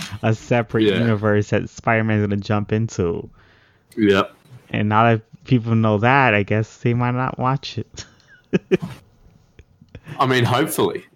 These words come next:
Speaker 1: Yeah, hopefully. Hopefully. <laughs>
Speaker 2: Yeah. 'Cause, yeah, just give it to Marvel.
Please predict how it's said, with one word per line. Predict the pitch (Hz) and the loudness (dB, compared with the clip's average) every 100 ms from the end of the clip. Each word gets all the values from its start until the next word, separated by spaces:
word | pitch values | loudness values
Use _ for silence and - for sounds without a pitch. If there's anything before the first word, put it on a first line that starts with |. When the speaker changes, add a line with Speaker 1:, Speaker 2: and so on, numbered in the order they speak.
| - | -2
Speaker 1:
Yeah, | 95 85 - - | 0 0 0 0
hopefully. | 143 147 180 139 120 107 - - - - - - - - - | 0 0 0 0 0 -2 -4 -12 -18 -20 -14 -14 -14 -18 -8
Hopefully. | - 143 170 156 120 110 123 - - 240 - | 0 0 0 0 2 4 2 0 0 0 0
<laughs> | 247 - 220 - 214 | -2 0 -2 0 2
Speaker 2:
Yeah. | 113 131 98 - 170 - - - - - - - - | 4 4 4 0 -4 -10 -20 -18 -6 -2 -2 -4 -10
'Cause, | - 120 120 117 123 - _ - - - _ _ _ _ _ _ | 0 2 4 2 -4 -10 _ -18 -18 -18 _ _ _ _ _ _
yeah, | - 147 | -4 -2
just | 120 - | -2 0
give | 165 | 2
it | 196 | 2
to | - | 4
Marvel. | 160 123 151 95 | 4 4 2 -2